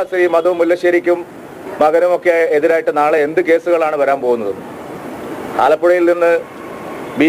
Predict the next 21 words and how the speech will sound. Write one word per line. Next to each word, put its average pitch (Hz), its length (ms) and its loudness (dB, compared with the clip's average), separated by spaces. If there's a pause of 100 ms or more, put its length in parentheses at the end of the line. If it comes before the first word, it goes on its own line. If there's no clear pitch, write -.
ജെ 175 140 6
പിയിൽ 175 220 2
ചേർന്ന 160 260 2 (200)
ബിപിൻ 156 320 0
സി 185 80 2 (100)
ബാബുവിന് 156 420 2 (1500)
രണ്ടര 185 280 2 (100)
വർഷം 226 300 0
മുമ്പ് 220 220 0
അദ്ദേഹത്തെ, 185 420 2 (580)
അദ്ദേഹത്തിന്റെ 165 440 2 (100)
ഗാർഹിക 175 480 2
പീഡനം 151 280 2 (220)
എന്ന് 147 160 0
പറഞ്ഞൊരു 143 340 0
കേസ് 143 240 2
ഉണ്ടായിരുന്നെന്നും 135 560 -2 (1120)
ഇന്നലെ 170 280 2
അതിന് 156 240 -2
എഫ് 160 160 -2
ഐ - 20 4